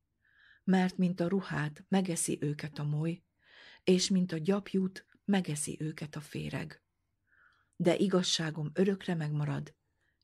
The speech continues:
és szabadításom nemzedékről nemzedékre. Az olvasó könnyen észreveheti az Ézsaiás ötvenegyedik rész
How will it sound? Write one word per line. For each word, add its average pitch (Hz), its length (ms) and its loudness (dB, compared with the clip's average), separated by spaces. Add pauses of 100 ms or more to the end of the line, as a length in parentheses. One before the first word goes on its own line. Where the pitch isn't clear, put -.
és 151 340 2
szabadításom 160 1080 -4 (220)
nemzedékről 160 920 -2 (200)
nemzedékre. 147 960 -6 (4000)
Az 165 200 0
olvasó 202 560 4
könnyen 202 460 4
észreveheti 156 920 -2 (420)
az 160 260 2
Ézsaiás 160 720 2
ötvenegyedik 156 880 -2
rész 156 340 -2